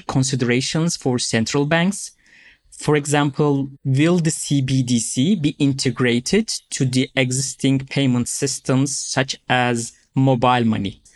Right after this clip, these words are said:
How will the customers access central bank digital currency? Will the central bank design a two-tier C B D C system where the existing financial institutions act as intermediaries?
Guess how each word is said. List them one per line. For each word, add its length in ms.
How 200
will 180
the 100
customers 560
access 460
central 320
bank 380
digital 380
currency? 600
Will 160
the 80
central 460
bank 340
design 640
a 140
two-tier 720
C 260
B 180
D 160
C 260
system 760
where 400
the 240
existing 720
financial 720
institutions 920
act 340
as 340
intermediaries? 1160